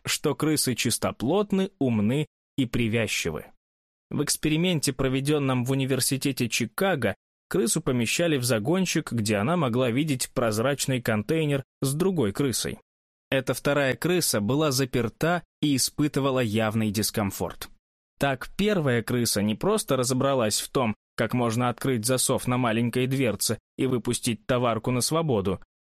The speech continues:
но и делала это с поразительной мотивацией. Если в загончике оказывалось два контейнера,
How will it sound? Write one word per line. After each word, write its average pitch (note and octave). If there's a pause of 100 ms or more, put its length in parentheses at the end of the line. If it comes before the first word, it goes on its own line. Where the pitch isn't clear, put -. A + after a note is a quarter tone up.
(140)
но A2+
и A2
делала C3+
это C3 (120)
с -
поразительной A#2+
мотивацией. A#2+ (640)
Если B2
в A#2
загончике A#2
оказывалось A2+
два A#2+
контейнера, G#2